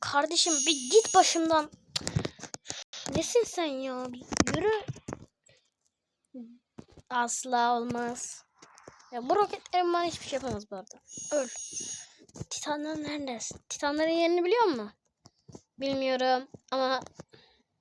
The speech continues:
ama tek bildiğim şey senin öleceğin. Ya aynen kanka. Al lazerimin tadına bak. Aa! Ne sıkıyorsun lan? Gel bakayım sen.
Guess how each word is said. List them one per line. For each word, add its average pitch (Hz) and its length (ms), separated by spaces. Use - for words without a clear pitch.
ama 285 200
tek 302 220
bildiğim 277 300
şey 277 180
senin 262 260
öleceğin. 240 580
Ya 247 200
aynen 254 480
kanka. 226 360
Al 302 240
lazerimin 247 440
tadına 226 300
bak. 196 160
Aa! 311 180
Ne 269 60
sıkıyorsun 269 500
lan? 294 160
Gel 339 140
bakayım 294 260
sen. 294 180